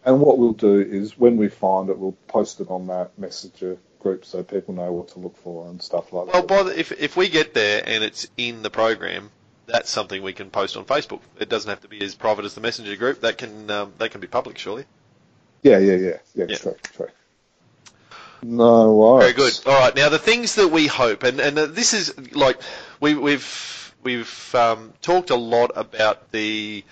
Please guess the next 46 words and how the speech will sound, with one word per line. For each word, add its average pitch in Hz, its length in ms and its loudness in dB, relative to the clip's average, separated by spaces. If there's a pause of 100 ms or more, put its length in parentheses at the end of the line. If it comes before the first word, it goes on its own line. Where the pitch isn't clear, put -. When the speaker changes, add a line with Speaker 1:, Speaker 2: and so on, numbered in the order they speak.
(200)
Speaker 2:
the 113 80 -6
man 117 340 -2
bag 127 440 2
or 110 100 0
the, 104 400 -4
um, 98 320 -4
the 107 80 -6
Phantom 110 360 -6
satchel 190 540 -2 (300)
that, 113 360 -2
uh, 110 140 0
Glenn 156 340 -4
talked 147 280 -2
about 107 320 0
in 107 320 -14
his 120 680 -8
podcast 110 540 -4
interview 104 240 -10
with 101 140 -10
us - 360 -8 (120)
about - 380 -2
seven 107 240 -4
or 101 100 -4
eight 101 100 -8
months 104 260 -8
ago. 98 260 -6 (340)
Um, 101 260 -4
it 107 80 -8
was 110 180 -8
around 110 180 -4
Christmas. - 380 -14
Oh, 110 200 -2 (120)
not 113 160 -8
as 98 100 -12
long 98 80 -14
as 92 80 -16
that. 95 100 -8
It 101 40 -8
was 104 80 -14
about 107 240 -8
Christmas 98 280 -18
time 98 220 -12
last 95 260 -12
year. 95 180 -14 (460)
Um, 110 360 -4 (480)
now, 127 340 2